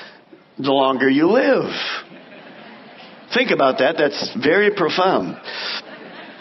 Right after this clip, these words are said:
Notice it says, the Bible says they had a godly reputation.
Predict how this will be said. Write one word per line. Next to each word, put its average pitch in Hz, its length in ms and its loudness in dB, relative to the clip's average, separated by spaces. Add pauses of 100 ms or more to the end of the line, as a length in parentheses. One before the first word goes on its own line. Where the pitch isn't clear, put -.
(560)
Notice 277 480 2
it 208 140 0
says, 220 380 0
the 202 80 2
Bible 220 340 2
says 190 360 2
they 175 140 4
had 165 180 4
a 131 180 0
godly 208 800 2 (1160)
reputation. 123 1120 -2